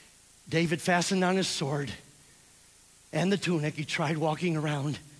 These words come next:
'cause he was not used to them. And then in the next verse it says, basically he, he took it off. "Saul,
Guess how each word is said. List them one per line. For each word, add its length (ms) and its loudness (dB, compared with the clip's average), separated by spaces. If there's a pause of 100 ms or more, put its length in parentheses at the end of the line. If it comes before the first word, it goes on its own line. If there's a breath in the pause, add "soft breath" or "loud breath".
(500 loud breath)
'cause 160 -4
he 80 -2
was 160 -4
not 180 0
used 280 -2
to 80 -8
them. 300 -8 (960 loud breath)
And 120 0
then 100 0
in 140 2
the 60 0
next 220 0
verse 280 -4
it 80 -6
says, 380 -6 (920 loud breath)
basically 420 -2
he, 260 0 (840 loud breath)
he 100 -4
took 220 -6
it 80 -4
off. 360 -8 (1400 loud breath)
"Saul, 460 2